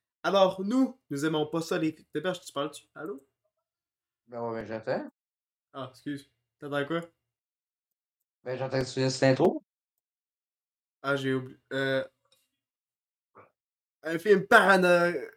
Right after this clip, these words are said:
Speaker 1: tabarnak.
Speaker 2: Ouais.
Speaker 1: Alors, nous, on n'aime pas ça, les films paranormaux, parce que c'est souvent de la calice de merde qui fait tout le temps les mêmes choses.
Speaker 2: Ouais, exactement. C'est
Speaker 1: Mais
Speaker 2: souvent de la merde, pas de budget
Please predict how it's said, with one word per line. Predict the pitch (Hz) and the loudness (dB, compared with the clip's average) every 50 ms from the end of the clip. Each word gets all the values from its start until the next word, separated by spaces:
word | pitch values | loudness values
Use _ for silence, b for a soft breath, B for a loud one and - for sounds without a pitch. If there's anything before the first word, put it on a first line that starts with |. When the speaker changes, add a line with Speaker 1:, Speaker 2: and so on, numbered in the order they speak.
| _ _ _ _ _ _ _ _ _ _ | _ _ _ _ _ _ _ _ _ _
Speaker 1:
tabarnak. | - 147 139 139 139 139 139 _ _ _ _ _ _ _ _ _ | -12 -10 -8 -8 -8 -10 -12 _ _ _ _ _ _ _ _ _
Speaker 2:
Ouais. | 127 120 - - _ _ _ _ _ _ _ - | -20 -20 -20 -20 _ _ _ _ _ _ _ -14
Speaker 1:
Alors, | 151 170 180 196 220 | -6 0 2 2 4
nous, | 226 262 277 254 214 - _ _ - | 4 4 4 2 2 -4 _ _ -4
on | 147 156 | -2 0
n'aime | 160 165 160 143 | 2 0 0 0
pas | - 165 160 | -2 -4 -2
ça, | - 175 143 | -2 -2 -4
les | 139 139 | -2 -4
films | 147 139 135 | -6 -4 -2
paranormaux, | 139 135 135 135 127 127 135 139 139 | -2 -2 0 -2 -2 -2 -2 -4 -4
parce | - - | -6 -10
que | - 151 | -14 -12
c'est | 135 151 139 | -12 -10 -12
souvent | - 151 151 165 165 | -10 -8 -6 -6 -4
de | 156 | -4
la | 139 127 120 | -4 -6 -6
calice | - - 156 156 151 151 151 147 | -8 -6 -2 -2 0 0 -2 -2
de | 143 135 | -4 -4
merde | 131 131 131 135 135 131 | -2 -2 -4 -4 -6 -8
qui | - | -12
fait | - 131 127 | -14 -12 -10
tout | - | -10
le | 123 | -8
temps | - 135 | -8 -8
les | 131 131 127 | -8 -8 -8
mêmes | 131 139 139 143 143 139 | -6 -6 -4 -4 -6 -8
choses. | - - 139 139 135 123 117 | -8 -8 -6 -4 -2 -2 -4
Speaker 2:
Ouais, | 123 | -4
exactement. | 117 117 123 117 - - - 117 113 110 117 123 139 156 - _ | -4 -4 -6 -6 -4 -4 -2 -2 0 0 0 -2 -2 -4 -8 _
C'est | - - 147 160 | -16 -10 -4 0
Speaker 1:
Mais | 202 226 | 0 2
Speaker 2:
souvent | 190 147 147 | 4 4 6
de | 147 | 6
la | 143 135 135 | 8 8 8
merde, | 139 143 143 - | 8 6 6 6
pas | - 147 139 | 6 6 6
de | 139 | 6
budget | 131 139 131 123 123 127 139 147 151 151 | 4 2 2 4 4 6 8 8 8 6